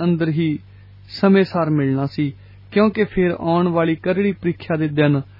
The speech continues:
ਨਾਲ ਲੱਗਦੇ ਹੀ ਆਉਣੇ ਸਨ। ਸੋ ਮੁਲਤਾਨ ਜੇਲ੍ਹ ਅੰਦਰ ਜਾ ਪੁੱਜੇ ਤਾਂ ਉੱਥੋਂ ਦਾ ਮਲੇਸ਼ ਬਿਰਤੀ ਦਰੋਗਾ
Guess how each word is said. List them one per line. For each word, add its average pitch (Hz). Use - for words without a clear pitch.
ਨਾਲ 165
ਲੱਗਦੇ 156
ਹੀ 156
ਆਉਣੇ 135
ਸਨ। 143
ਸੋ 220
ਮੁਲਤਾਨ 180
ਜੇਲ੍ਹ 185
ਅੰਦਰ 156
ਜਾ 135
ਪੁੱਜੇ 139
ਤਾਂ 185
ਉੱਥੋਂ 196
ਦਾ 160
ਮਲੇਸ਼ 185
ਬਿਰਤੀ 175
ਦਰੋਗਾ 151